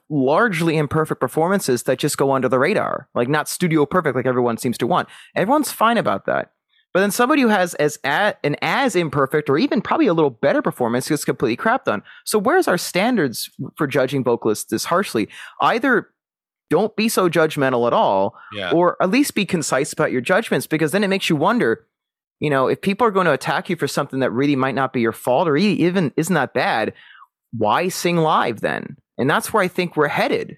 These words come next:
Speaker 1: We're like, if we could get away with fakery, then, and people don't notice it, but if you start doing it authentically and you get attacked for it,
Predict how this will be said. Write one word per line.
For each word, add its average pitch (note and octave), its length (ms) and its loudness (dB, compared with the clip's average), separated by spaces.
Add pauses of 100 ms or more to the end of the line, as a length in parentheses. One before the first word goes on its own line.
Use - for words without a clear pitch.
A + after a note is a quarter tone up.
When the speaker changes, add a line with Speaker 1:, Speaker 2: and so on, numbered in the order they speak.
Speaker 1:
We're D3 200 0
like, D3 340 0 (480)
if E3+ 220 0
we G#3+ 120 2
could E3+ 200 -2
get F#3 160 2
away F#3 240 4
with D#3 180 -2
fakery, D#3+ 640 -2 (300)
then, D3+ 220 2
and C3+ 180 -2
people F3 300 0
don't C#3+ 260 0
notice B2+ 380 0
it, G#2 320 0
but C#3+ 160 2
if D3 100 -4
you D3 80 -4
start C#3+ 300 -2
doing D3 160 2
it C3 80 2
authentically B2 640 -2
and B2 80 0
you A#2+ 80 0
get A#2 80 2
attacked D3+ 400 -4
for G#2 200 0
it, A#2 140 -2